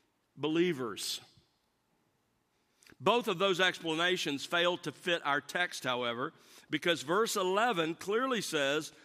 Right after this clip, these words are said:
that the beast, the Antichrist, will be both the seventh king and the eighth. He wasn't a Roman emperor in the first century,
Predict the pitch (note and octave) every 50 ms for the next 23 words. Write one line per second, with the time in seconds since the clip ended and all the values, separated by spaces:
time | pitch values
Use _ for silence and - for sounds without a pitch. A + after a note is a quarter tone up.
0 | _ - D#3 E3 D#3 D3+ F3 E3+ D3 C#3+ A3+ A3 E3+ C#3+ D3+ F3 - - - E3+
1 | F3+ F#3 G3 G#3+ A3+ - - D#3+ - - D3+ C3+ A#2+ A#2+ B2 D3+ - - - -
2 | - - - - - - D3+ F3+ F#3 E3+ C3+ B2+ F#3 G#3 A3 F3 C#3+ F#3+ F#3+ F#3+
3 | G3 - - C#3+ E3 F3+ E3+ - - - - A3 A3 A3 A3 A3 A#3 A3+ E3+ -
4 | - - - - G#3 F#3 F3 F3 F3 E3+ F3 F3 E3+ - - - - _ - -
5 | F3 F3+ F3 F3 F3+ E3+ E3+ F3 - - F3+ F3+ E3 C#3 A#2+ G#2 - - - -
6 | - _ _ _ _ _ _ _ _ _ _ _ _ - C#3+ D3 D3+ E3 E3 D3
7 | D3 C#3+ C#3 C#3 C#3+ C#3+ C#3 C3+ C3 C#3 D3 C3+ - B2 A#2+ A#2 A#2 A2+ - B2
8 | B2+ A#2 - - C3+ B2 A2 - - G2 F2 -